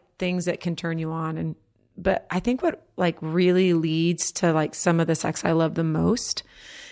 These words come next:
is when we've had some, like, kind of really deep exposing emotional conversation that's vulnerable.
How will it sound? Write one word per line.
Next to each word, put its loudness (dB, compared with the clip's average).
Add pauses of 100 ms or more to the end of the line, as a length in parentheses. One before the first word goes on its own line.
(200)
is 6
when 4
we've 2
had 2
some, 0
like, -2
kind 2
of 0 (200)
really 4
deep -2 (920)
exposing 2 (180)
emotional 2 (380)
conversation 2
that's -4
vulnerable. 2